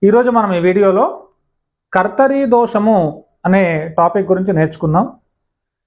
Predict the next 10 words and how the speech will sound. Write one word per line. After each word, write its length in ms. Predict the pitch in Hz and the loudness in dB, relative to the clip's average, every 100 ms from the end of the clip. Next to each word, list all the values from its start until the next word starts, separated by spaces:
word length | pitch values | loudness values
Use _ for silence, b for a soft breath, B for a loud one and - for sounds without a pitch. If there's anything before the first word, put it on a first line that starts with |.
| _ _ 160 | _ _ 2
ఏకవింశతి 760 | 196 247 269 262 262 262 247 | 2 2 0 0 0 0 -2
మహాదోషములలో 1000 | 202 202 214 214 208 202 190 170 156 151 175 254 285 _ 202 | 0 0 0 0 -2 0 0 0 0 0 0 0 -4 _ -2
ఈ 120 | 214 208 | -2 0
కర్తరీ 440 | 175 185 247 254 262 | -2 0 0 0 0
దోషం 400 | 226 220 214 196 | 0 0 0 0
అనేది 280 | 175 175 233 185 196 - _ _ _ _ - | 0 0 0 0 -2 -6 _ _ _ _ -2
మూడవ 480 | 156 220 240 240 247 | 2 4 2 0 0
దోషము. 880 | 185 185 180 160 170 185 147 143 - - | 0 0 -2 -2 0 0 -2 -6 -14 -6
శుభముహూర్తాలు 720 | 190 214 226 233 233 226 214 190 | 0 2 2 0 0 0 0 -2
పెట్టేటప్పుడు 540 | 190 175 160 151 165 | -2 -2 -2 0 2